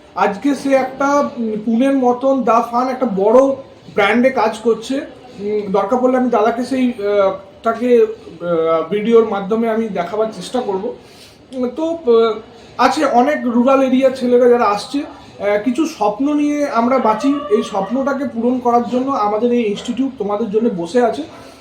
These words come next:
তোমরা এসো, দেখো আগে, শোনো, আহ, এলেই যে ভর্তি হতে হবে, এলেই যে করতে হবে, তার কোনো মানে নেই। আগে তোমরা নিজেদেরকে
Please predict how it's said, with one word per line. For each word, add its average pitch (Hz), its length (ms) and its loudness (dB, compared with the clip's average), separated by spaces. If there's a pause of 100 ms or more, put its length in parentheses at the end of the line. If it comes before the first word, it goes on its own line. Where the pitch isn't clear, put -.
(200)
তোমরা 262 240 4
এসো, 302 360 0
দেখো 233 420 -2
আগে, 277 320 0 (140)
শোনো, 262 240 2
আহ, - 460 -10 (220)
এলেই 285 340 2
যে 330 60 -2
ভর্তি 247 400 2
হতে 269 200 0
হবে, 269 320 0
এলেই 254 300 0
যে 247 120 -6
করতে 226 360 0
হবে, 240 260 2
তার 220 160 -2
কোনো 220 220 -2
মানে 220 220 -2
নেই। 254 120 -4 (320)
আগে 226 180 -2
তোমরা 277 340 0
নিজেদেরকে 262 540 0